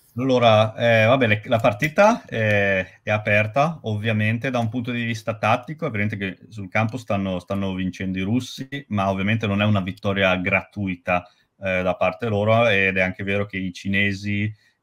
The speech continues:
e gli indiani così, la, la Russia, in-, intendiamoci, non è per nulla isolata, ma non stanno aiutando la Russia da un punto di vista ideologico, ok? Cioè,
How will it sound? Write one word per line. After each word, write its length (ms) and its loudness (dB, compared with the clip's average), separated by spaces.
e 540 -2
gli 100 -6
indiani 400 4
così, 380 -2
la, 140 4
la 220 4
Russia, 280 2
in-, 240 -2
intendiamoci, 460 -2
non 100 -4
è 60 -2
per 140 -10
nulla 200 -2
isolata, 760 0
ma 460 6
non 260 -2
stanno 600 2
aiutando 500 -2
la 80 -2
Russia 180 -8
da 60 -12
un 60 -8
punto 180 -12
di 60 -12
vista 240 -10
ideologico, 800 -4
ok? 200 -6
Cioè, 220 -6